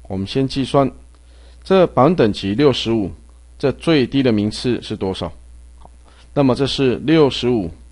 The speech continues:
这等于一千五百减 A 去除以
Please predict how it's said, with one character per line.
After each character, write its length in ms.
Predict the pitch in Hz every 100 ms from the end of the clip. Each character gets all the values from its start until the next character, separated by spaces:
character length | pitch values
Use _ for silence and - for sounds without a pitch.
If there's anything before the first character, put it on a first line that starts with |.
| - _ -
这 140 | 117
等 180 | 101 85
于 280 | 80 87 90 - _ -
一 120 | 151
千 540 | 147 - - 160 156 151
五 180 | 113 120
百 320 | - 92 85 - - - - _
减 340 | - 101 85 71 - -
A 260 | 127 143 - _ _ _ - - -
去 260 | - 185 156
除 320 | - - 123
以 240 | 131 90